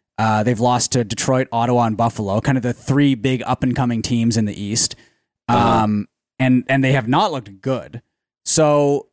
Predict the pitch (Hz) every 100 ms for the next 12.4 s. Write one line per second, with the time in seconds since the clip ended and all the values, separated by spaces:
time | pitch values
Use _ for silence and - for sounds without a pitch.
0 | _ _ _ - 151 151 139 127 135 165
1 | 143 170 185 156 139 151 156 143 117 143
2 | 127 117 107 131 139 123 110 139 165 156
3 | 165 170 185 196 - - 123 123 110 127
4 | 156 147 147 147 151 143 156 202 120 165
5 | 226 196 214 185 285 294 - 101 - _
6 | - 165 165 180 196 202 240 240 349 -
7 | 214 180 175 151 135 135 139 - 120 -
8 | 151 117 117 107 90 98 - 104 95 95
9 | 92 - - - 101 104 101 98 92 87
10 | - _ _ _ _ 104 98 90 - -
11 | 107 95 98 92 87 82 95 101 92 90
12 | 90 95 95 92